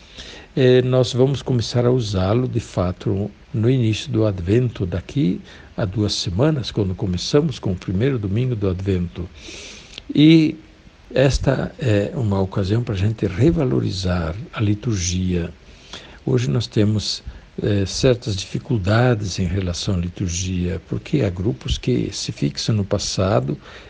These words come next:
e não aceitam a renovação litúrgica do concílio, que foi tão importante e é tão importante. O concílio renovando a liturgia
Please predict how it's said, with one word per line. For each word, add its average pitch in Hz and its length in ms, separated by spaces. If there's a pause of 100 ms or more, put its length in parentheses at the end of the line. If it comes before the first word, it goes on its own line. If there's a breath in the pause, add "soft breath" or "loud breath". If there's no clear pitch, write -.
e 117 60
não 104 140
aceitam 110 640 (400 loud breath)
a 113 80
renovação 104 640
litúrgica 113 520
do 98 120
concílio, 131 580
que - 100
foi 107 200
tão 165 280
importante 104 1040 (300)
e 110 180
é 139 140
tão 127 280
importante. 107 920 (580 loud breath)
O - 60
concílio 143 720 (340 loud breath)
renovando 113 1000
a 127 60
liturgia 101 1040